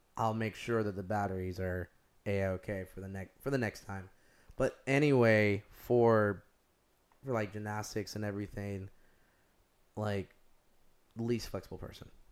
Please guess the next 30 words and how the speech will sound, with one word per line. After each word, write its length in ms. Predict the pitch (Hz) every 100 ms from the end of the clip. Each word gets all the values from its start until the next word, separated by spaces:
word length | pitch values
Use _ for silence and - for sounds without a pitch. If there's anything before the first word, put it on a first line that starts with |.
| _ _ - _ _ _ _ _
Like, 180 | - 90 - _ _ _ _ _ _ _ _ _ _ _ _ _ _ _ _ _ _ _ -
like, 120 | 123
'cause 120 | 117
we, 140 | 117 123
we, 160 | 123
we 200 | 123 117
would 140 | 139 143
do, 180 | 139
like, 260 | 127 110 101 92 _ _
different 380 | 120 - 107 98
gymnastic 500 | 95 98 95 - 98
stuff. 400 | - 110 107 101
We 80 | 101
would 140 | 98
do, 120 | 98
like, 240 | 95 92 - _ - - -
oh, 280 | 180 143 -
um, 400 | 110 107 104 107 - _ _ _ _ _
do 840 | 117 117 113 110 110 107 107 107 - -
bridge 300 | - 135 135
walks, 360 | 107 95 - -
which 120 | 113
is 80 | 104
basically 400 | 117 117 123 113
you're 200 | 110 110
in, 120 | 107
like, 180 | 101 104
in 140 | - 107
this, 240 | 101 -
like, 320 | 104 98 -